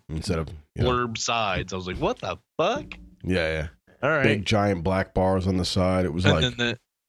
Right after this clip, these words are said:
Speaker 2: then the camera just, the, whoever was running the camera
Speaker 1: Oh,
Speaker 2: fucking
Speaker 1: yeah.
Speaker 2: sucked. And
Speaker 1: Like,
Speaker 2: no one
Speaker 1: "Yeah,
Speaker 2: turned off
Speaker 1: that's
Speaker 2: their
Speaker 1: it.
Speaker 2: fucking
Speaker 1: It's,
Speaker 2: phone.
Speaker 1: it's done. Blah, blah, blah, blah." And they're all, they're all looking at the table trying to figure some shit out. Like, "Bro, turn the shit off. Turn it off." And they're still talking.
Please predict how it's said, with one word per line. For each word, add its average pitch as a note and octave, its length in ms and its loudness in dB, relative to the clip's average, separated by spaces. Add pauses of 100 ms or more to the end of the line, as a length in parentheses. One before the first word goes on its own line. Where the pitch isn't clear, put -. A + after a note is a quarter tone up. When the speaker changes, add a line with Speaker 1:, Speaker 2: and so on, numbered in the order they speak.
(120)
Speaker 2:
then A2+ 520 0
the G#2+ 260 -2
camera A2+ 560 2
just, G2 280 -4 (260)
the, G#2 140 -2 (500)
whoever A#2 340 2
was F2+ 220 0
running F#2+ 320 0
the E2+ 80 -2
camera F2 460 0
Speaker 1:
Oh, C3 60 4
Speaker 2:
fucking B2+ 140 6
Speaker 1:
yeah. D3 140 4
Speaker 2:
sucked. F#2 220 0 (120)
And A#2+ 120 -2
Speaker 1:
Like, G3 100 4
Speaker 2:
no C#3 200 2
one D#3+ 180 2
Speaker 1:
"Yeah, G#3+ 100 4
Speaker 2:
turned D4 120 4
off C4 120 2
Speaker 1:
that's - 140 -2
Speaker 2:
their C#4+ 80 4
Speaker 1:
it. - 20 2
Speaker 2:
fucking - 220 -4 (120)
Speaker 1:
It's, C3+ 220 0
Speaker 2:
phone. - 100 -4
Speaker 1:
it's F#3 200 0
done. A#3+ 400 4
Blah, B3+ 260 2
blah, D4+ 80 -4
blah, C4+ 220 4
blah." C4 380 0
And A#3 140 -8
they're E3+ 60 2
all, F#3+ 160 4
they're D#3+ 160 4
all D#3+ 240 0
looking C#3+ 240 -2
at C#3+ 80 -2
the B2+ 60 -12
table C3+ 320 -2
trying C3 180 -6
to B2+ 60 -2
figure C3+ 220 0
some C3 120 -6
shit C3+ 240 -2
out. C3+ 140 2
Like, G2 200 -6
"Bro, F#2+ 280 -4
turn - 320 -12
the - 40 -20
shit - 300 -8
off. A#2 560 -8 (800)
Turn C#3+ 240 -8
it C#3 80 -4
off." C#3 400 0
And C3+ 100 0
they're E3 120 2
still A3 140 0
talking. G#3 440 0